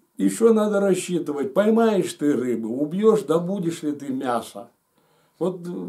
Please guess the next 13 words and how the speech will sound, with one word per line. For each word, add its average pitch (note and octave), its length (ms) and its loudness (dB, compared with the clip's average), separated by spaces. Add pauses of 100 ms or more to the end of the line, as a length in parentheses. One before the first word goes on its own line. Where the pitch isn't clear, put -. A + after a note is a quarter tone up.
(500)
все A3 320 2
эти G3+ 180 -4
факторы, F3+ 800 0 (580)
м, E3 480 -14
там, D3+ 300 -4 (1080)
глухари, F3+ 720 -2
рябчики, F3 800 -2 (100)
рыба, F3 580 -4 (280)
с-, - 120 -20 (720)
зверь D#3+ 460 -4
крупный, E3 680 -2 (300)
что-то D#3 420 -4
там, D3 280 -4